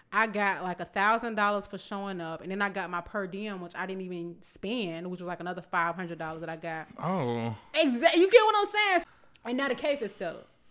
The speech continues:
Speaker 1: And so now they did not give me my settlement there in person. They did mail that to me. The only money I got while I was there was my appearance fee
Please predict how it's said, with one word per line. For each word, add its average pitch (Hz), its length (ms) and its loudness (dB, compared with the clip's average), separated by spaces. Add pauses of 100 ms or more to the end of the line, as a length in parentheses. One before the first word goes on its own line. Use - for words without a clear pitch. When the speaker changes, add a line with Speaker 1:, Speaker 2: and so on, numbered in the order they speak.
(260)
Speaker 1:
And 247 160 -2
so 262 240 0
now 254 120 -2
they 247 140 2
did 247 160 -2
not 269 320 4
give 269 180 -2
me 262 200 -4
my 214 340 2
settlement 226 720 -4
there 190 180 -4
in 180 140 -10
person. 202 240 -4
They 180 100 -6
did 202 240 -4
mail 175 300 -6
that 202 220 -10
to 226 60 -12
me. 220 160 -10
The - 120 -8
only 202 140 -8
money 208 180 -6
I 180 100 -6
got 180 320 -2
while 175 220 -2
I 170 40 -4
was 170 160 -10
there 180 160 -6
was 170 160 -12
my 170 160 -6
appearance 220 440 -12
fee 220 320 -14